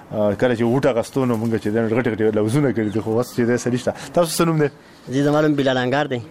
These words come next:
Speaker 1: ها.
Speaker 2: شاهپور اوسېدونکی یم.
Speaker 1: آه، انګار مطلب شاعري کو؟
Speaker 2: جی، شاعري هم د ګډه راکړله خو.
Speaker 1: ها.
Speaker 2: په انګار باندې مشهور یم، شاهپور کې جو.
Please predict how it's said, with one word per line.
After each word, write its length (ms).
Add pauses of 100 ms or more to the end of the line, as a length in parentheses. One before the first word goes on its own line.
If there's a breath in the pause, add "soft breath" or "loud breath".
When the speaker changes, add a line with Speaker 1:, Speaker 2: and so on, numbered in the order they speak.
(100)
Speaker 1:
ها. 160
Speaker 2:
شاهپور 360
اوسېدونکی 400
یم. 120
Speaker 1:
آه، 580
انګار 440
مطلب 180
شاعري 340
کو؟ 140 (420)
Speaker 2:
جی، 240
شاعري 420
هم 100
د 120
ګډه 160
راکړله 360
خو. 120 (240)
Speaker 1:
ها. 100 (240)
Speaker 2:
په 60 (160)
انګار 180
باندې 180
مشهور 240
یم، 160
شاهپور 300
کې 160
جو. 60